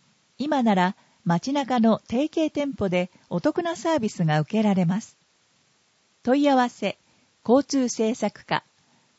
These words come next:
電話、五二五の三七六二。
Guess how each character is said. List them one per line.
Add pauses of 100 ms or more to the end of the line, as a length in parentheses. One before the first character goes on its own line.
(320)
電
話、 (420)
五
二
五
の
三
七
六
二。